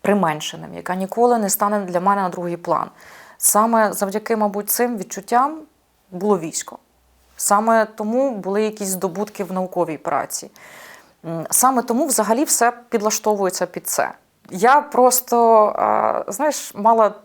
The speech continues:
абсолютно трепетні відчуття, коли хлопці, які говорили все життя російською, так, зараз дуже хейт там за це все, ніколи не сприйматиму, знову ж таки, хейту за російську мову бійців, як люди намагалися говорити українською. Це треба чути, це треба бачити.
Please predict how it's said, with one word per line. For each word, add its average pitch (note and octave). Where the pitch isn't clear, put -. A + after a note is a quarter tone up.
абсолютно C4
трепетні G3+
відчуття, C#4+
коли F#3
хлопці, F#3
які F3+
говорили F#3
все F3+
життя E3
російською, -
так, -
зараз E3+
дуже E3
хейт A3+
там F3
за F3
це -
все, -
ніколи G3
не D#3+
сприйматиму, E3
знову E3
ж -
таки, -
хейту -
за D#3+
російську E3+
мову D#3+
бійців, D#3+
як A#3
люди B3
намагалися G3+
говорити F3
українською. E3
Це -
треба F#3+
чути, A3+
це -
треба E3+
бачити. E3+